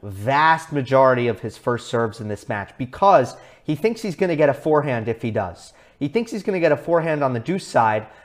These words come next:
because when the ball is coming in as fast as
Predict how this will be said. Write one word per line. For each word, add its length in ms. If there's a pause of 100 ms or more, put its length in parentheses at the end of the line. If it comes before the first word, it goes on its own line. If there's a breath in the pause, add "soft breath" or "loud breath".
(160 loud breath)
because 680 (840)
when 220
the 80
ball 300
is 100
coming 320
in 260
as 300
fast 440
as 520